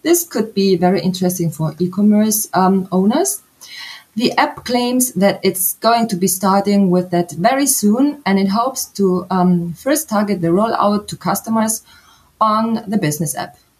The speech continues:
This is where a lot of small organizations will have the chance to release a personal text, um, to respective clients, such as greetings for certain occasions or an appointment reminder or any other type of update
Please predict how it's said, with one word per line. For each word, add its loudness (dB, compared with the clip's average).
This -4
is -2
where 2
a 4
lot 2
of -2
small 2
organizations 0
will 2
have 0
the -2
chance -2
to -2
release 0
a -16
personal -2
text, -6
um, 2
to 0
respective 0
clients, 2
such 0
as -2
greetings 0
for -4
certain -2
occasions -2
or 4
an -2
appointment 0
reminder 2
or 2
any 0
other 2
type 0
of 0
update 0